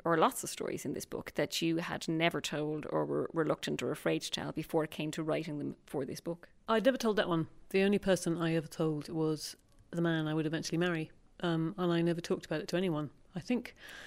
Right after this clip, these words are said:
Speaker 2: I think it was so shocking and I was so young that I just kind of buried it,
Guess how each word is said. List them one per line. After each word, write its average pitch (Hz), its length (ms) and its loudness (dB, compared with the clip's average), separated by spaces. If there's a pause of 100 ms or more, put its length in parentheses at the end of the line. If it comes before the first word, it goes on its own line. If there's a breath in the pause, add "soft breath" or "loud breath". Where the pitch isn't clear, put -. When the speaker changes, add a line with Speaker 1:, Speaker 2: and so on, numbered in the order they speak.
(640 loud breath)
Speaker 2:
I 196 80 4
think 254 180 6
it 208 80 6
was 196 140 4
so 262 420 8
shocking 156 540 0
and 180 120 4
I 170 120 6
was 165 120 2
so 185 120 2
young 165 580 4 (140)
that 165 100 2
I 165 180 4
just - 300 -2
kind 170 320 2
of 151 200 -4
buried 165 260 2
it, - 260 -6